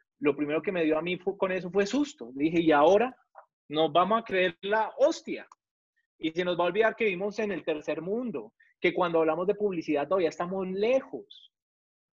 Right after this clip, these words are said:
Estamos lejos de Brasil, estamos lejos de Argentina,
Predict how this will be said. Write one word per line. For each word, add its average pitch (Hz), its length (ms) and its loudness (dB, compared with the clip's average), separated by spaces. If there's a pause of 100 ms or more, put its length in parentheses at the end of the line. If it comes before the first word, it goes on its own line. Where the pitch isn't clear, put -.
(120)
Estamos 190 400 2
lejos 202 380 2
de 196 160 2
Brasil, 156 640 -2
estamos 165 460 -2
lejos 180 400 0
de 175 80 2
Argentina, 147 760 -2